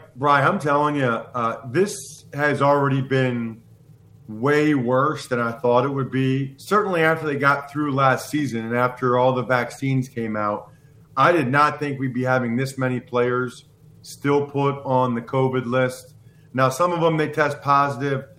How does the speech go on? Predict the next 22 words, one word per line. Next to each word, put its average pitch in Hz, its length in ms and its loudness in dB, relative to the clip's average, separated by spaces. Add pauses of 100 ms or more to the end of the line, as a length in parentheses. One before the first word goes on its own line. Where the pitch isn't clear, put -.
(240)
Some 160 180 -2
of 151 100 2
them, 147 380 0
they're 139 180 2
a 123 100 -2
close 143 380 -4
contact. 131 760 0 (360)
There 143 160 4
are 135 320 -2
different 165 720 -2 (480)
procedures 127 920 -2
if 127 160 -10
you're 139 160 2
a 135 80 -6
close 131 280 -2
contact, 117 800 -4 (340)
whether 139 260 2
you've 139 240 0
been 117 200 0
vaccinated 151 880 0
or 147 160 -4
not. 147 540 -2